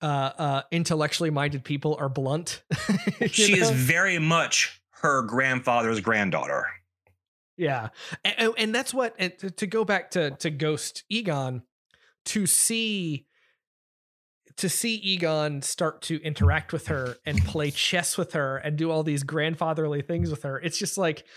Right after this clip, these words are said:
Speaker 1: she is the next generation. He helps her fi-, fix all of the, the, the tech that's in his lab. Like, it, it's,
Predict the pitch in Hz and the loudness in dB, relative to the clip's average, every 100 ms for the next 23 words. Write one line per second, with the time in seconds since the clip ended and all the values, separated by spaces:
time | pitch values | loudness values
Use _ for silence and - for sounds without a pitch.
0 | - - - - 202 208 226 196 185 180 | -20 -18 -6 -2 0 0 -2 0 0 0
1 | 147 160 151 143 - 151 151 156 208 - | 0 0 0 -2 -4 -2 0 2 0 0
2 | 143 117 - 180 151 190 196 - 190 185 | -2 -4 -6 -4 -2 -2 -2 -4 -2 -2
3 | - - 196 208 - - 202 190 - - | -6 -14 -14 -14 -16 -8 -4 -4 -2 -4
4 | - - - _ - 175 190 170 147 160 | -4 -10 -20 _ -2 2 2 0 0 0
5 | 156 160 147 139 135 131 131 - 175 190 | 0 -2 -4 -2 -4 -8 -10 -2 -2 -2
6 | - 175 160 180 156 135 156 190 196 190 | -4 -2 0 0 0 -2 -2 0 0 0
7 | 190 170 147 139 - - 190 190 202 185 | -2 -4 -6 -6 -14 -10 -6 -2 -2 -4
8 | - | -6